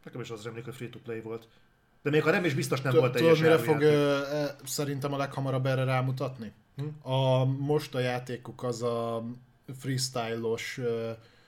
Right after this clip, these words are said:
Speaker 2: biciklizős, extrém
Speaker 1: Riders
Speaker 2: sportolós
Speaker 1: Republic.
Speaker 2: szar. Igen.
Speaker 1: Az kurva nagyot
Speaker 2: Én
Speaker 1: zakózik.
Speaker 2: szerintem egy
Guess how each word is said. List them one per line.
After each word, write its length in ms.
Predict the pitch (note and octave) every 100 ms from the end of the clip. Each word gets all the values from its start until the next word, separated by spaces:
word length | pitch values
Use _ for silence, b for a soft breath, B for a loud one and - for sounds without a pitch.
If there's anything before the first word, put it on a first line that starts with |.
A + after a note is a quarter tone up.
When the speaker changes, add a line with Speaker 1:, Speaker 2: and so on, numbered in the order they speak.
| b _
Speaker 2:
biciklizős, 1160 | C3+ C3 C3 C3 A#2 B2 A2+ A#2+ A#2 A2+ - D#3
extrém 380 | B2+ - C3 C3
Speaker 1:
Riders 380 | C3 C3+ C3 -
Speaker 2:
sportolós 380 | C#3+ C3 B2 B2+
Speaker 1:
Republic. 240 | C3 - -
Speaker 2:
szar. 520 | - - A2 A2 G#2+ _ A#2+
Igen. 320 | A2+ G#2+ G2+ _
Speaker 1:
Az 140 | D3 -
kurva 320 | F3 C#3+ C3
nagyot 200 | B2 A#2
Speaker 2:
Én 60 |
Speaker 1:
zakózik. 420 | A2 B2+ F3 E3+ B2+
Speaker 2:
szerintem 600 | - G3+ E3+ D#3+ D#3+ D3
egy 260 | C#3+ C3